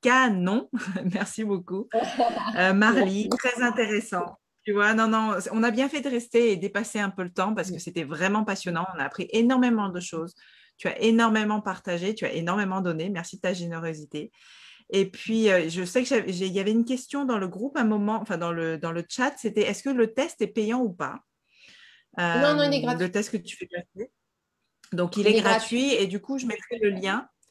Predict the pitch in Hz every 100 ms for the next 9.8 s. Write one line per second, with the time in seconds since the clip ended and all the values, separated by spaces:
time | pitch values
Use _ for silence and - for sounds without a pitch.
0 | _ _ _ _ - 175 165 165 202 185
1 | 180 180 180 180 185 185 202 190 190 190
2 | - 165 165 160 151 160 156 151 160 165
3 | 185 170 139 135 139 175 180 196 196 196
4 | 202 196 175 170 170 170 185 185 160 151
5 | 143 - _ _ - 165 170 - - -
6 | 202 196 185 - _ _ _ - 190 196
7 | 214 220 233 277 285 - - 254 196 254
8 | 277 262 247 269 254 254 220 - 226 220
9 | 247 247 269 240 233 226 170